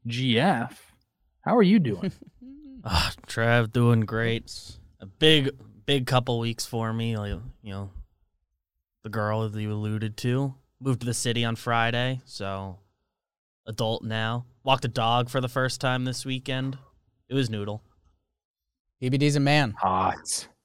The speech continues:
Speaker 2: B B D's a man. He's got the girl. He just moved to the city. Again, he kinda blew everyone's mind in the office this morning. Uh, he walked my dog Noodle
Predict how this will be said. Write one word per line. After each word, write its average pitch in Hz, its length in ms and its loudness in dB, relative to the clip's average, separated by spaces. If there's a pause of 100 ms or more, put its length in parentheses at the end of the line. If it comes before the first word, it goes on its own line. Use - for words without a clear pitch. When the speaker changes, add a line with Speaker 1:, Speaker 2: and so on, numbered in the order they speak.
Speaker 2:
B 113 100 -8
B 123 80 0
D's 135 180 0
a 147 40 0
man. 151 340 2 (240)
He's 107 160 -20
got 117 200 -4
the 120 60 -12
girl. 135 400 4
He 123 120 0
just 127 320 -2
moved 139 220 -2
to 131 60 -2
the 120 100 -2
city. 131 600 0
Again, 143 560 2
he 123 160 -2
kinda 123 300 0
blew 120 260 0
everyone's 127 460 0
mind 120 260 0
in 117 80 -2
the 117 100 -4
office 117 380 -4
this 113 200 -6
morning. 117 440 -6 (580)
Uh, 101 580 -2 (520)
he 123 160 0
walked 123 340 2
my 120 140 2
dog 117 260 0
Noodle 131 380 0